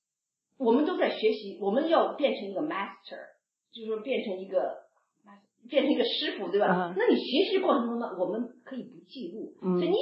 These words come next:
Speaker 1: 写什么他都不给你存，
Speaker 2: 嗯。
Speaker 1: 你自己不想存，他不给你存。
Speaker 2: 嗯哼。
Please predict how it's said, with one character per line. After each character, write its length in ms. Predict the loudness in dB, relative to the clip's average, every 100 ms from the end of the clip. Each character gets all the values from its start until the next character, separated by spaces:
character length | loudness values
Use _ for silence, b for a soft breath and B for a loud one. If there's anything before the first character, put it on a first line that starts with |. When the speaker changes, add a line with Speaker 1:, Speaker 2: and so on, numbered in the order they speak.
| 2
Speaker 1:
写 160 | 2
什 80 | 2
么 100 | -2 -4
他 80 |
都 80 | -8
不 100 | -6
给 80 | -2
你 140 | -2 -2
存， 380 | -8 -12 -8 0
Speaker 2:
嗯。 180 | 4 4
Speaker 1:
你 40 |
自 60 | 4
己 60 |
不 60 | 0
想 180 | -4 -4
存， 200 | -2 -2
他 100 | -2
不 120 | -2 -2
给 80 |
你 160 | -2 -4
存。 260 | -10 -10 2
Speaker 2:
嗯 180 | 6 8
哼。 380 | 6 4 -2